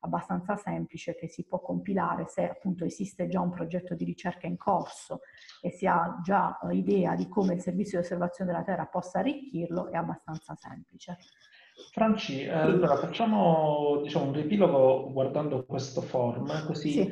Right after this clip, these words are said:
Speaker 2: eh, approfittiamo anche per, per rispondere a qualche domanda che sta arrivando nel, nell'area di Q and A.
Speaker 1: Mhm.
Speaker 2: Ehm,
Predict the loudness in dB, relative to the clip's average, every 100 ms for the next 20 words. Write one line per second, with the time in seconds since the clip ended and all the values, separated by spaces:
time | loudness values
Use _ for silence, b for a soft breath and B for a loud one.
0 | B B B 4 6 8 8 8 6 6
1 | 4 2 -4 -4 -4 2 2 4 0 -2
2 | 0 0 2 0 0 -2 -4 -4 0 2
3 | 2 0 0 -4 -4 -2 -2 -2 -4 -6
4 | -8 -6 -4 -2 -2 -2 -2 0 0 0
5 | -4 -4 -2 0 0 -2 -4 -6 -8 -6
6 | -2 0 2 0 0 -2 -6 -12 -10 -8
7 | -4 -4 -6 -10 -6 -4 -2 -2 -2 -6
8 | -10 _ -8 -4 -4 -6 -2 2 2 2
9 | 2 2 2 -2